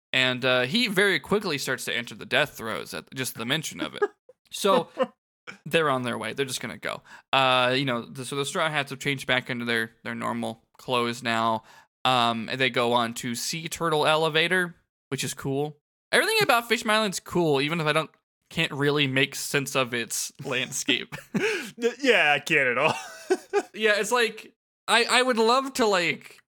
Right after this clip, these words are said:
Speaker 1: s-, see an actual three D model of this that actually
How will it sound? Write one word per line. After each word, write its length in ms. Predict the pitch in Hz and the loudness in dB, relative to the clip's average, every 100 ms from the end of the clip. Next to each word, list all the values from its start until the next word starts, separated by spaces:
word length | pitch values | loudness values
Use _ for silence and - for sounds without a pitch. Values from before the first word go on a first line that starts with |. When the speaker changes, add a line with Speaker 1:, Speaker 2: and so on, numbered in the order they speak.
| _ | _
Speaker 1:
s-, 320 | - - - - | -10 -8 -8 -10
see 640 | 151 - - 170 160 151 | -8 -4 -2 -2 -2 -2
an 160 | 147 143 | 0 2
actual 520 | 151 147 143 151 139 | 4 2 0 -2 -2
three 360 | 139 - 147 143 | -2 -6 -4 -2
D 160 | 139 | 0
model 460 | 135 127 123 120 117 | 0 0 -2 -2 -4
of 100 | 113 | -6
this 220 | 117 117 | -6 -4
that 140 | 131 123 | -4 2
actually 540 | 131 127 139 123 117 | 2 0 -2 -4 -6